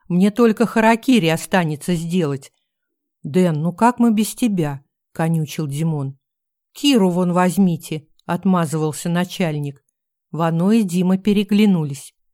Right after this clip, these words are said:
«Кирюх, ты стрелять умеешь?» спросил Вано. Кира помотала головой. «Вот», возразил Денису Борисовичу специалист по железякам. «А хочешь?» спросил начальник у Киры.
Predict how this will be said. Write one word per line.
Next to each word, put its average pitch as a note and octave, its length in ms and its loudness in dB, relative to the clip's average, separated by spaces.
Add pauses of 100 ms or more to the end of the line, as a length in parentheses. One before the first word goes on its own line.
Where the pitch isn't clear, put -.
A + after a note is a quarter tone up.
(180)
«Кирюх, G3+ 500 2 (280)
ты F3 120 -2
стрелять F3+ 560 0
умеешь?» F3+ 560 0 (140)
спросил D#3+ 580 -6
Вано. D3+ 460 -4 (640)
Кира G#3+ 320 2
помотала F3 640 0
головой. D3+ 640 -2 (520)
«Вот», G3 520 2 (280)
возразил F3 640 0
Денису F#3 480 2
Борисовичу G3 840 -2
специалист E3 720 -6
по F#3+ 120 -2
железякам. E3 840 -2 (640)
«А D#3+ 140 -2
хочешь?» A#3+ 640 -2 (240)
спросил E3+ 580 -4
начальник D#3 640 -4
у F#3 80 -2
Киры. C#3 480 -6